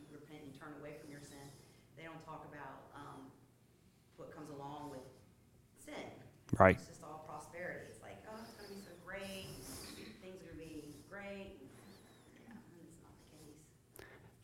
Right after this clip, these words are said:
Speaker 2: There are a lot of people out there with that message, and, um, we have to be able to defend against that message. We have to know, we have to know that we're, what we're hearing and then defend and be able to defend. Um, thank you, Mickey.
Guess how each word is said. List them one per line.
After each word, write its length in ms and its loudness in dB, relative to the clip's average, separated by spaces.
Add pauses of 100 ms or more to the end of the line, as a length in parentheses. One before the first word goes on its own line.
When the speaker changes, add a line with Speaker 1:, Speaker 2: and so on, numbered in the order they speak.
(300)
Speaker 2:
There 100 10
are 40 12
a 60 12
lot 120 12
of 60 12
people 260 12
out 180 12
there 160 12
with 120 12
that 140 12
message, 520 12 (120)
and, 400 12
um, 400 12 (140)
we 140 12
have 160 12
to 80 12
be 100 12
able 140 12
to 100 12
defend 320 12
against 260 12
that 140 12
message. 460 12 (520)
We 80 12
have 160 12
to 80 12
know, 300 12
we 240 12
have 120 12
to 80 12
know 180 12
that 100 12
we're, 160 12
what 220 12
we're 80 12
hearing 400 12
and 120 12
then 120 12
defend 480 12 (540)
and 100 12
be 100 12
able 140 12
to 160 12
defend. 500 12 (120)
Um, 440 12 (260)
thank 200 12
you, 60 12
Mickey. 340 12